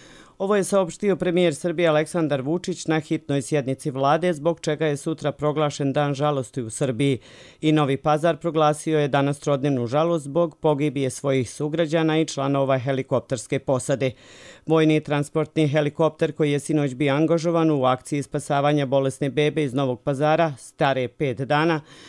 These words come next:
stigao je do Beograda oko dvadeset dva časa, ali je bio prinuđen da zbog loših vremenskih uslova kruži u blizini aerodroma u potrazi za pogodnim mjestom za slijetanje.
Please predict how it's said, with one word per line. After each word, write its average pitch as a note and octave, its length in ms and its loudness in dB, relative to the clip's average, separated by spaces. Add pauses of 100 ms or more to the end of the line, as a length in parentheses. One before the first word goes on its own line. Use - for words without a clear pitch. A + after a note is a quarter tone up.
(140)
stigao G3 400 0
je F3+ 140 6
do D#3+ 160 0
Beograda D3+ 580 2
oko D3 200 -4
dvadeset C3+ 520 0
dva B2 180 0
časa, C#3+ 480 -2 (160)
ali D#3 200 0
je C3+ 100 0
bio B2 200 0
prinuđen E3+ 520 2
da E3 140 0
zbog C#3+ 280 -2
loših C#3+ 420 0
vremenskih C#3 560 -2
uslova D3+ 480 0
kruži C#3+ 400 -2
u B2+ 40 0
blizini C3 440 -2
aerodroma C#3 640 0
u C#3 80 -2
potrazi C3+ 600 -4
za C3+ 200 -2
pogodnim C3 520 -2
mjestom C3+ 400 -2
za B2+ 120 -2
slijetanje. A#2+ 600 -4